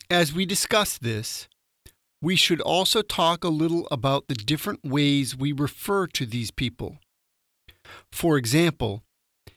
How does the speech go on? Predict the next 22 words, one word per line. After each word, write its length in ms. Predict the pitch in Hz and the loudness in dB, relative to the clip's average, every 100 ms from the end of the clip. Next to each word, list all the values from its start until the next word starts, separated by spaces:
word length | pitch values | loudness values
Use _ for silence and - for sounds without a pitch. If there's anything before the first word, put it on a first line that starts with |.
| _ _ | _ _
if 160 | 156 196 | -4 2
I'm 180 | 202 196 | 2 2
talking 460 | - 180 165 185 | 0 0 0 -4
to 140 | 156 156 | -2 -2
someone 380 | - 165 151 | 0 2 2
in 120 | 147 143 | 2 2
my 160 | 127 | 2
family, 680 | 117 - 190 165 113 104 139 _ _ _ _ _ _ - - _ - | 0 0 0 0 -2 -6 -10 _ _ _ _ _ _ -20 -20 _ 0
I 100 | 151 | 2
would 220 | 151 147 | 4 2
refer 360 | 143 - 180 175 | 0 0 0 0
to 160 | - | 2
my 140 | 160 139 | 0 0
father 380 | - 143 131 131 | 0 0 0 -2
differently 1000 | 101 - 196 - 214 - 123 104 123 - _ _ _ _ _ _ _ - | -4 -2 -2 -2 -6 -4 -4 -4 -8 -14 _ _ _ _ _ _ _ 0
than 160 | 151 | 4
if 180 | 156 - | 4 4
I 160 | 165 151 | 2 4
were 140 | 147 | 2
speaking 460 | 143 - 143 - 147 | 0 0 -2 0 -2
to 120 | 165 | -2
someone 440 | - 135 123 127 | -2 0 0 0